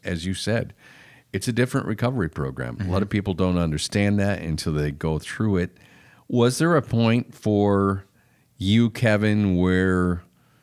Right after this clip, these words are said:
Speaker 1: weeks, days in, maybe it was months in, where you said, "Something is different here"?
Speaker 2: Absolutely. I don't, I don't think it was a right away thing for me. Um, I was actually in this building for eleven months, which isn't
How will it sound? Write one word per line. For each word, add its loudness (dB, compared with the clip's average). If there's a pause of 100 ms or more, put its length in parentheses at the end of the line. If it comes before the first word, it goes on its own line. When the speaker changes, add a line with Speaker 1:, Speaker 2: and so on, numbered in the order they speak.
(240)
Speaker 1:
weeks, 0 (100)
days 2
in, 2
maybe 0
it 2
was -2
months -2
in, -4
where -6
you -6
said, -6
"Something -4
is -4
different -8
here"? -12 (1300)
Speaker 2:
Absolutely. -2 (100)
I 0
don't, -2 (240)
I 0
don't -2
think -4
it -4
was -4 (160)
a -2
right -2
away -2
thing -4
for -8
me. -2 (120)
Um, -2
I -2
was -4
actually -4
in -4
this -4
building -4
for -4
eleven -4
months, -4
which -6
isn't -6